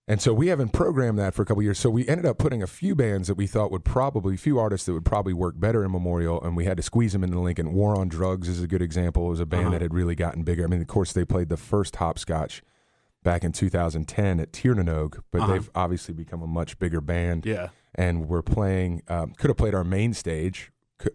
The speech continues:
Speaker 1: and it ended up playing the Lincoln, but could have played Memorial ideally. And so I thought the same about Pusha T. I thought Pusha T might have fit really well 'cause the way we utilize Memorial is to make it about a twelve hundred, fifteen hundred person club,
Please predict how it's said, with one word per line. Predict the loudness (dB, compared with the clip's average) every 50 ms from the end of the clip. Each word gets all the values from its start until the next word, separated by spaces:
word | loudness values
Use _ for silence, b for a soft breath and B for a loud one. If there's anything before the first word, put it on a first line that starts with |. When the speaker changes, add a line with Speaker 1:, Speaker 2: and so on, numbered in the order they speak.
| -2 -4
Speaker 1:
and | -2 -2 0
it | -2 -4 -4 -4 -2
ended | 0 0 2 2 0
up | 0 2
playing | 0 0 2 0 0
the | 0 2
Lincoln, | 2 2 2 2 2 0 0 0 -2 -4 -8 _
but | -4 -2 -2 -2 -2 0
could | 0 0 0
have | 0 0
played | 0 0 0 0 -2 -4 -6 -2
Memorial | -2 0 0 2 2 2 2 2 2 0 -2 -4
ideally. | -4 -6 -6 -6 -2 -2 0 0 0 -4 -6 -12 b b b b b b b b b 0
And | 0 0 0
so | 0 2 2 2 2 2 0 0
I | 0
thought | -2 0 0 0 0 0
the | -4
same | -2 0 0 0 2 0
about | 0 0 -2 0 0
Pusha | 0 0 0 -2 -6 -4
T. | -2 -2 -2
I | 0
thought | 0 0 0
Pusha | 0 -2 -2 -2 -6
T | -4 -2 -2 0
might | 0 -2
have | -2 -2
fit | -2 -2 0 2
really | 0 0 2
well | 2 0 0 0
'cause | -2 -4 -6 -6 -8
the | -10 -6 -2 -2
way | 0 2 2 2 2
we | 2 0 2
utilize | 2 2 2 2 2 2 0 0 0 0
Memorial | -2 0 2 2 2 2 2 0
is | 0 -2
to | -2 -2
make | 0 0 0 0
it | -2
about | -2 0 -2 -2 -2
a | -4
twelve | -6 -4 0 0 0 0 0 0
hundred, | 0 0 0 2 0 -2 -4
fifteen | -4 -2 -2 -2 0 0 0 0 2
hundred | 0 0 -2 0 0
person | 0 0 0 -4 -6 -8
club, | -8 -2 0 2 2 2 0 0 -2 -4